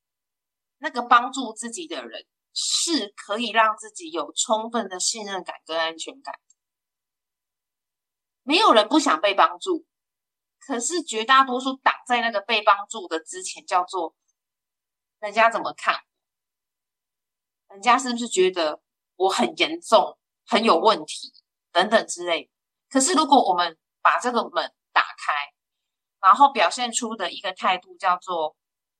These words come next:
我这个门是开的，只要你有需要的时候给你决定，你要什么时候来我都会在，但是你可以决定你什么时候来。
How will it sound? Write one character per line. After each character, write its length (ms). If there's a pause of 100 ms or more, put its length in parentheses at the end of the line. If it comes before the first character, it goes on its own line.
(320)
我 120
这 120
个 120
门 220
是 160
开 320
的， 300 (1040)
只 220
要 200
你 160
有 200
需 280
要 220
的 100
时 200 (120)
候 320
给 140
你 160
决 240
定， 240 (1040)
你 100
要 140
什 120
么 120
时 160
候 180
来 180 (680)
我 160
都 180
会 160
在， 260 (480)
但 300
是 420 (180)
你 280
可 180
以 160
决 240
定 300
你 160
什 160
么 100
时 160
候 200
来。 240